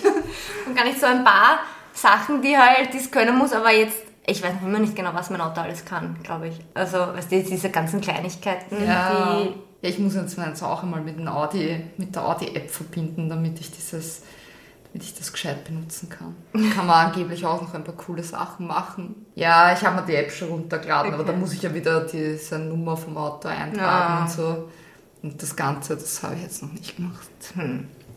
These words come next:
Speaker 2: Ja.
Speaker 1: Ja, das war die dritte. Und die vierte, und da bin ich mir jetzt nicht sicher, ob wir da jetzt gleich sind oder nicht.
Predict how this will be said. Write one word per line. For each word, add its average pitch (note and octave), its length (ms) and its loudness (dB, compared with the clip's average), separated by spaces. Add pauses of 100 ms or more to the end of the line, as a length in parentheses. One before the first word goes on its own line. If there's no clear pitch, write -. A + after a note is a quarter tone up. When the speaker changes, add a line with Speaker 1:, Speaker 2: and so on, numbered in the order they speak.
(320)
Speaker 2:
Ja. F#3 120 -4 (1500)
Speaker 1:
Ja, G3 340 2 (200)
das G#3 140 -2
war A3 100 6
die A3 140 6
dritte. A3 360 4 (160)
Und B3+ 140 2
die B3 60 -2
vierte, C#4+ 520 -4 (100)
und D#4 100 0 (100)
da A3 200 10
bin E4 200 -4
ich C#4 60 -4
mir D#4 100 2
jetzt C#4+ 220 0
nicht C#4 200 -4
sicher, D#4+ 400 2
ob D4+ 60 0
wir C#4+ 80 0
da C#4 140 4
jetzt C#4+ 140 -2
gleich B3+ 240 -2
sind C4+ 140 -4
oder C4+ 140 -4
nicht. C#4 280 -4